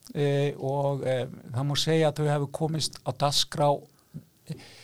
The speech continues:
af fullum þunga árið nítján hundruð níutíu og tvö á hnattrænum fundi þjóðarleiðtoga í Ríó de Janeiro.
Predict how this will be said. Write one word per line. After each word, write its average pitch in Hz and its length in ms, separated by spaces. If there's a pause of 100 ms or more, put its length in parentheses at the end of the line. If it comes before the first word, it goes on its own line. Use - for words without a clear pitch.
(220)
af 143 160
fullum 165 360
þunga 156 520
árið 143 240
nítján 143 320
hundruð 135 220
níutíu 131 260
og - 80
tvö 156 320 (240)
á 143 120 (600)
hnattrænum 143 1040
fundi 156 640
þjóðarleiðtoga 131 960 (1080)
í 160 100
Ríó 165 220
de 147 80
Janeiro. 110 480